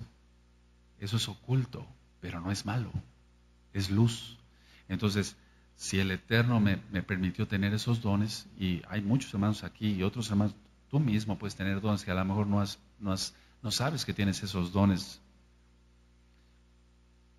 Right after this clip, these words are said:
El don de fe, etcétera. ¿Cómo se obtiene todo eso? ¿Por qué se alcanzan las almas? ¿Cómo se alcanzan las almas?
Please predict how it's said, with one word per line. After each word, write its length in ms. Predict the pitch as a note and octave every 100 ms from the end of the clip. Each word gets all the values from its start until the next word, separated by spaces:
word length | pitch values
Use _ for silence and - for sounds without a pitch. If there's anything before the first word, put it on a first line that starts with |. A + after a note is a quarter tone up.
| -
El 160 | A2+ G#2
don 160 | A#2
de 140 | A2 G#2
fe, 480 | - A#2+ C3 G#2+ -
etcétera. 460 | A2 - A#2+ G2+ -
¿Cómo 220 | C3 E3
se 120 | C#3
obtiene 340 | B2+ B2 A#2
todo 260 | - G#2+ G2
eso? 180 | F#2 -
¿Por 220 | - G#2
qué 80 | C3
se 140 | A2+
alcanzan 400 | A#2+ A2+ G#2+ A2
las 180 | F#2 -
almas? 300 | G#2+ G#2+ F#2+
¿Cómo 180 | A2 G#2
se 100 | -
alcanzan 400 | F#2 G2+ G2 F#2+
las 200 | F2 -
almas? 340 | G2 G#2 F#2+